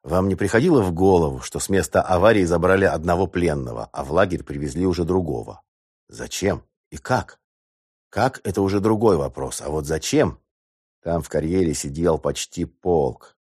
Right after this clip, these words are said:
Не самых плохих бойцов, надо заметить. Вы ведь тоже не всех подряд туда направляли?» «Нет, не всех. По шталагу четыре В существуют специальные директивы направлять туда только тех солдат противника, кто был захвачен в плен с оружием в руках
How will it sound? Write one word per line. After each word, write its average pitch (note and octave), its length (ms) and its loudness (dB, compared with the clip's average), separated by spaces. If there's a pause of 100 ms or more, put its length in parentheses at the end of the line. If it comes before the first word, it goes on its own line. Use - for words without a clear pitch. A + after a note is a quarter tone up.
(580)
Не D2+ 60 -8
самых B2 320 0
плохих G2 360 -2
бойцов, F#2+ 480 0
надо D2 200 -4
заметить. D2 580 -6 (340)
Вы F#2+ 120 0
ведь G2+ 180 -4
тоже B2 240 2
не C#3 100 2
всех - 240 -2
подряд G2 400 2
туда D#2 180 -2
направляли?» D2+ 640 -2 (340)
«Нет, D2 180 -8
не F2+ 100 -2
всех. - 440 -6 (1000)
По D2 80 -12
шталагу E2+ 420 2
четыре D#2+ 340 -4
В E2+ 120 0
существуют F#2+ 560 -4
специальные F#2 500 0
директивы C#2 480 -2
направлять E2+ 480 0
туда F2+ 160 0
только E2 300 -4
тех A#2+ 180 0
солдат A2 340 2
противника, G#2 540 0
кто - 160 -4
был E2 140 0
захвачен D2+ 420 -2
в - 100 -12
плен F2 220 0
с - 80 -8
оружием D2 380 -2
в B1+ 60 -6
руках A#2+ 400 2